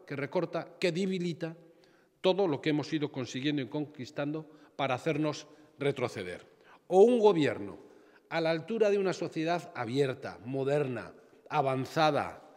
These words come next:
dinámica, donde la diversidad se convierte en convivencia y en riqueza social,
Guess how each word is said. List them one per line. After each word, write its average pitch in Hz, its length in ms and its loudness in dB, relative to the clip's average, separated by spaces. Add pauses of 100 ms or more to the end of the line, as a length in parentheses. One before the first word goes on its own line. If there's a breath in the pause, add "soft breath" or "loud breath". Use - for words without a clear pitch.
(160 loud breath)
dinámica, 151 840 4 (500 loud breath)
donde 165 360 4
la 165 240 4
diversidad 156 1120 -2 (500 soft breath)
se - 220 -4
convierte 160 640 0
en 147 120 -4
convivencia 139 720 -2
y 139 100 0
en 143 120 0
riqueza 139 500 -2
social, 139 500 -8